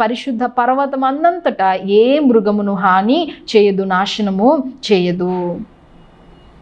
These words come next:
ఏంటంటే ఇప్పుడు ఆదాము అవ్వలు ఎప్పుడైతే అధికారముతో ముందుకు సాగారో, ఈ మాట వినండి, అధికారముతో ముందుకు సాగారు, ఎక్కడ ఏది కూడా వారిని హాని చేయడానికి రాలేదంటండి. కానీ ఎప్పుడైతే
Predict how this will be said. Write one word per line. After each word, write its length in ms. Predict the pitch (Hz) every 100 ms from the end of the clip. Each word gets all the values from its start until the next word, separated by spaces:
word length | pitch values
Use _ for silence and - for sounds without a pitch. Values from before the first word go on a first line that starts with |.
| - 233
ఏంటంటే 420 | 254 233 220 220 254
ఇప్పుడు 180 | 247 269 220 208
ఆదాము 340 | 277 359 381 349 269
అవ్వలు 240 | 262 269 226
ఎప్పుడైతే 580 | 214 - 302 311 285 320 311 - _ - 202
అధికారముతో 760 | 285 285 330 349 370 349 359 339 233
ముందుకు 280 | 233 277 311 240
సాగారో, 400 | 196 180 175 175 -
ఈ 80 | 247 226
మాట 140 | 226 226
వినండి, 260 | 202 185 175 202
అధికారముతో 680 | 220 302 349 359 359 349 339 262
ముందుకు 260 | 240 277 285
సాగారు, 300 | 254 214 208 220
ఎక్కడ 360 | 220 _ 294 294 302 - _ _ _ _ 208 226
ఏది 260 | 269 339 381 320
కూడా 160 | 330 320
వారిని 320 | 262 247 339 381 269 _ _ _ _ _ _ -
హాని 300 | 220 226 311 285
చేయడానికి 460 | 262 247 233 220 302 294 -
రాలేదంటండి. 600 | 196 202 202 196 185 185 190 220
కానీ 180 | 214 226
ఎప్పుడైతే 460 | 220 - 359 359